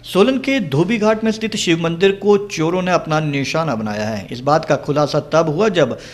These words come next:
सुबह मंदिर का पुजारी मंदिर खोलने आया। उसने पाया कि मंदिर में रखा सामान बिखरा हुआ है और मंदिर का गुल्लक भी गायब है।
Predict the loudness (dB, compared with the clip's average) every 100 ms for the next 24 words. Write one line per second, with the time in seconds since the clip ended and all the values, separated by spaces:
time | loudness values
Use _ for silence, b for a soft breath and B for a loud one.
0 | B -14 -4 0 4 4 4 2 0 2
1 | 2 2 2 2 2 2 -2 -2 0 2
2 | 0 0 0 0 -2 -2 -4 -8 -6 -4
3 | -2 0 2 4 2 -2 0 2 2 0
4 | 0 -2 0 -4 -2 -2 -2 -2 -4 -4
5 | -6 0 2 4 4 6 6 4 2 -2
6 | 0 0 0 0 0 0 0 -2 -4 0
7 | 2 2 0 -6 -10